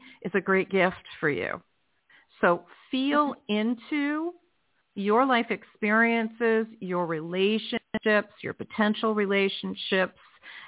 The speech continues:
Speaker 1: the, the ideas of things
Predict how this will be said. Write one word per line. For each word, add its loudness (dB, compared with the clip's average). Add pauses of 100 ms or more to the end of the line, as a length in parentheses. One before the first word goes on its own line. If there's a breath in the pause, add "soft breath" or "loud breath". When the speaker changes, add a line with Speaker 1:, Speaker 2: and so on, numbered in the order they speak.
Speaker 1:
the, 2 (320)
the 2 (100)
ideas -2 (160)
of -4 (140)
things -4